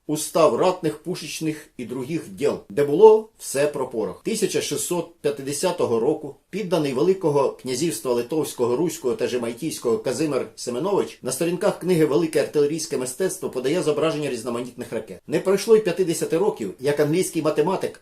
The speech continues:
Андерсон в праці виготовлення ракет обґрунтував використання металу для корпусу ракет. В Берліні тисяча шістсот шістдесят восьмого року Фрідріх фон Гейслер виготовив ракету з дерева і обклеїв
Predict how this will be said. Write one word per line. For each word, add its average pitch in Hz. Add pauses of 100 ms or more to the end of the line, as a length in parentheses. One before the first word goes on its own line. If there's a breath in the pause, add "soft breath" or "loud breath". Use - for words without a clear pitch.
Андерсон 139
в 101
праці 147
виготовлення 143
ракет 165
обґрунтував 123
використання 117
металу 147
для 110
корпусу 110
ракет. 98
В 104
Берліні 175
тисяча 185
шістсот 175
шістдесят 143
восьмого 120
року -
Фрідріх 170
фон 139
Гейслер 160
виготовив 180
ракету 151
з 117
дерева 107
і 120
обклеїв 165